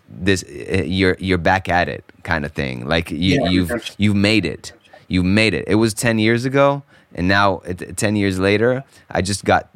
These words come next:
Speaker 1: guitars that stand in my room, and, and it's like my token of gratitude to all this,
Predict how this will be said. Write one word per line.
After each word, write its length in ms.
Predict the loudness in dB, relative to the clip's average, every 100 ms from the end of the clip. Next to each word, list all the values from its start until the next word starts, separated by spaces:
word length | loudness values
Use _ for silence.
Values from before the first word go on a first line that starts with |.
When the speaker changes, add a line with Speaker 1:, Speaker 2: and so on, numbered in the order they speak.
| -6 -2
Speaker 1:
guitars 400 | 0 2 0 2
that 180 | 0 -2
stand 320 | -2 0 0
in 80 | 0
my 120 | 0
room, 340 | 0 0 0
and, 100 | 0
and 240 | -2 -2 -4
it's 160 | -2 0
like 240 | 0 -2 -20 -6
my 300 | 0 0 0
token 680 | 0 0 0 -2 -4 -4 -8 _ _ -4
of 220 | -4 -2
gratitude 720 | 2 2 2 -2 -2 -2 -4
to 180 | -4 0
all 320 | 4 4 2
this, 440 | 0 0 0 -6